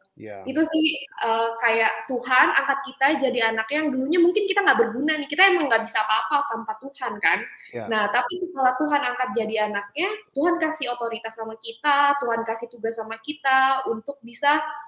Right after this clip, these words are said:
Speaker 2: bekerja, untuk bisa jadi berkat buat banyak orang gitu. Itu sih, Pak.
Speaker 1: Iya.
Speaker 2: Jadi, <laughs> ya, Tuhan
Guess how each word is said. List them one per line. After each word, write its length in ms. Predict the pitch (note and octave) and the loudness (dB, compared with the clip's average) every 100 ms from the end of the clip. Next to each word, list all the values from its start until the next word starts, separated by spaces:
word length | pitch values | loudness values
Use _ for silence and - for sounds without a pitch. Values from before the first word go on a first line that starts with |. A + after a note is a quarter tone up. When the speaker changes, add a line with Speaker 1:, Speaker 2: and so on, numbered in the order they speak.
| - - | -14 -6
Speaker 2:
bekerja, 640 | A#3+ C#4+ C#4 C4 C4 A#3 | -2 0 0 6 8 8
untuk 240 | A#3+ - | 4 -4
bisa 240 | A#3+ A#3+ A#3+ | -6 -4 2
jadi 200 | A3+ A3 | 4 4
berkat 320 | D#4 D#4 D#4 D4+ | 2 4 0 2
buat 100 | C4 A3 | 0 0
banyak 240 | A#3 A3+ | -2 -4
orang 480 | - A#3 A#3 A3 A3 F3 | -6 -4 -4 -4 -10 -18
gitu. 340 | F3+ _ - - _ _ _ G#3 | -20 _ -20 -20 _ _ _ -20
Itu 160 | _ | _
sih, 180 | G#3 G3+ _ | -20 -20 _
Pak. 140 | _ _ _ _ _ _ _ _ _ | _ _ _ _ _ _ _ _ _
Speaker 1:
Iya. 160 | G#3+ G3+ | -2 0
Speaker 2:
Jadi, 100 | B3+ - - _ _ _ _ _ _ _ _ - | -2 -6 -8 _ _ _ _ _ _ _ _ -4
<laughs> 0 | |
ya, 420 | A3 - C4 B3 - | 4 6 6 2 4
Tuhan 220 | B3 | 6